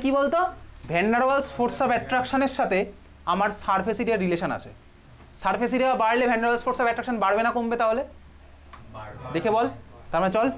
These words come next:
খাতায় তুই লেখ, ভিডব্লিউএফ, ভিডব্লিউএফ মানে ভ্যান ডার ওয়ালস force directly proportional to surface area। এই কনসেপ্ট দিয়ে প্রচুর কোশ্চেন অর্গানিকে এক্সপ্লেন হবে, ভ্যান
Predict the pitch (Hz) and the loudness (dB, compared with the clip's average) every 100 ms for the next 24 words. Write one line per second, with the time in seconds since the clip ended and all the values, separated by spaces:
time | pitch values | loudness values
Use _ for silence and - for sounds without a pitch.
0 | - - 175 190 208 262 - - - - | -4 0 2 2 4 2 0 -8 -14 -14
1 | - 123 214 262 262 254 247 226 233 - | -8 0 2 4 4 4 4 2 0 -4
2 | - - - - - - 123 190 240 240 | -12 -14 -16 -18 -16 -12 -2 2 4 4
3 | 240 247 220 240 - - - 170 165 180 | 4 4 2 0 -4 -10 -4 -2 2 2
4 | 208 226 240 247 - 226 247 - - - | 2 2 2 0 0 2 2 0 -6 -10
5 | - - 131 120 165 220 277 294 269 226 | -12 -12 -6 0 2 2 2 2 2 2
6 | 226 214 220 247 208 185 202 196 139 113 | 2 2 2 0 0 0 0 0 -2 -2
7 | - - - - - 233 294 - 233 233 | -8 -16 -18 -12 -2 0 0 0 0 2
8 | 254 247 220 277 269 269 294 285 254 247 | 2 0 2 0 0 0 0 0 0 0
9 | 254 214 208 220 208 202 208 175 120 110 | 2 4 2 0 0 -2 -2 -2 -2 -6
10 | - - - - - - - - 127 170 | -10 -12 -16 -16 -16 -16 -18 -10 -2 0